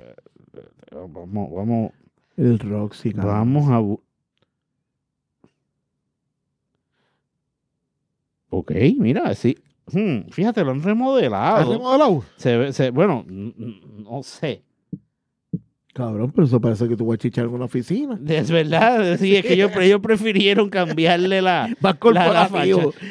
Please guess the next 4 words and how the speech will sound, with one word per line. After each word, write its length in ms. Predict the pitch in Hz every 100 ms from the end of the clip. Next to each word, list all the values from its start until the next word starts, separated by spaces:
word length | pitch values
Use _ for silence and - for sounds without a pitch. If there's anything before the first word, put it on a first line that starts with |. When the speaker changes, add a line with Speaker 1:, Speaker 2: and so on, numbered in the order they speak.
| 185
Speaker 1:
¡Uh, 320 | 285 370 247
wow! 560 | 190 185 220 339 330 220
Mira, 920 | 185 208 302 320 269 170 143 135 131 127 139
válgate. 720 | 214 277 262 208 180 151 131